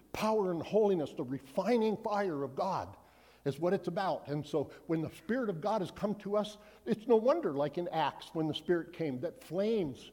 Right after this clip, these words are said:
appeared above them, what seemed like flames. This was for a testimony,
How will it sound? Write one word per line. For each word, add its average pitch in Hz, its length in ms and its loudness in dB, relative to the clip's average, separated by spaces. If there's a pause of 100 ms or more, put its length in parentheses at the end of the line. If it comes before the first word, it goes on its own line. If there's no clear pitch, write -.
(500)
appeared 175 380 0
above 135 320 -2
them, 120 140 -4
what 147 180 -6
seemed 190 280 -2
like 185 260 -2
flames. 190 680 2 (800)
This - 180 -4
was 180 120 0
for 196 240 -2
a 170 40 -2
testimony, 160 760 -2